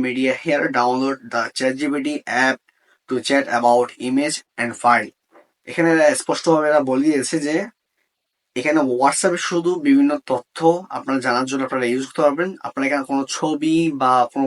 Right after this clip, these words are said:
ভয়েস আপনারা দিলে এটা কোনো কাজ করবে না। এখানে আপনাদেরকে এখানে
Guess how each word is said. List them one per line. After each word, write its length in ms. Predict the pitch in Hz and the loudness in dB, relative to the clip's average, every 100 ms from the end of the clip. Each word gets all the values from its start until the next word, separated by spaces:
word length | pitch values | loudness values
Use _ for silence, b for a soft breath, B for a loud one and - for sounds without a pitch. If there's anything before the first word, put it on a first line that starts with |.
| 123 | -2
ভয়েস 240 | 131 147 160 | 2 2 0
আপনারা 200 | 135 131 123 | -4 -4 -4
দিলে 200 | 123 143 208 175 | -2 -2 -2 -6
এটা 120 | 160 147 | -6 -4
কোনো 100 | 143 | 0
কাজ 120 | 123 117 - | 0 0 -2
করবে 200 | 123 120 104 | -2 0 -4
না। 60 | - _ b b b b | -8 _ b b b b
এখানে 200 | 139 143 | -2 -2
আপনাদেরকে 300 | 139 135 139 151 | 0 -4 -2 0
এখানে 180 | 139 | 0